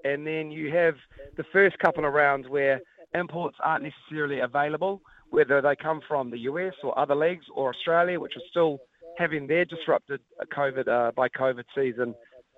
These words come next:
um, coming to a, a climax and a finish in April as well. Then you get the more Ivan from round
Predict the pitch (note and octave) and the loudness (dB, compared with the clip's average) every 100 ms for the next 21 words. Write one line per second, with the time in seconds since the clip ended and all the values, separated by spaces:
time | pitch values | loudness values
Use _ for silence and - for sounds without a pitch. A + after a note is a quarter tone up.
0 | C3 - C3 A#2+ A#2 G#2+ D#3 C#3+ B2+ B2+ | -10 2 6 6 4 -4 -6 -6 -4 -2
1 | A#2+ G#2+ - - - C3+ C#3 B2+ - - | -2 -2 -6 -8 -8 -6 -4 -2 -6 -6
2 | C3+ - C#3+ B2+ - - - _ _ - | -8 -4 -2 0 -2 -6 -12 _ _ 2
3 | D#3 C#3 C#3+ - C#3+ A#2+ A#2 D3 B2+ A2 | 4 4 2 0 -6 -6 -2 0 2 0
4 | - - D#3+ - - B2+ G3 B3+ A#3+ G3 | -2 -18 -20 -20 -20 -2 0 2 0 -2
5 | - - D#3+ D#3 C#3+ D3+ C3+ C3+ - C#3 | -4 -2 -2 2 4 4 2 -4 -6 -4
6 | C#3 C3 | -2 -2